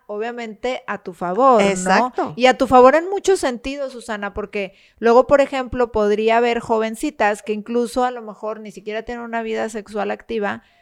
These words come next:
Speaker 1: pero que a lo mejor a través de sus ciclos podrían estar teniendo una situación de salud que tiene que ver con su, eh, con su sistema reproductor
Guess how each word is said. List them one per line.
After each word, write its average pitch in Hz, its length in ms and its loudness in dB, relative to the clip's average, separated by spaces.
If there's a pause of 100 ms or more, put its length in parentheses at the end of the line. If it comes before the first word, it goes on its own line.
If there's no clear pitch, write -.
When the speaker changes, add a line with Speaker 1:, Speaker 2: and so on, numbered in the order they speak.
(140)
Speaker 1:
pero 214 240 0
que 226 80 0
a 214 60 2
lo 226 100 -2
mejor 226 560 -2 (260)
a 233 220 -2
través 240 640 -2 (220)
de 202 180 -4
sus 202 200 -12
ciclos 262 640 -2 (260)
podrían 220 580 0
estar 214 640 -6 (400)
teniendo 214 560 -2
una 220 480 -6
situación 202 600 -6
de 214 120 -4
salud 226 640 -2
que 208 100 -4
tiene 208 260 -8
que 214 120 -6
ver 202 180 -4
con 214 160 -12
su, 175 680 -10
eh, 196 100 -10
con 190 160 -12
su 190 120 -18
sistema 208 420 -8
reproductor 226 800 -4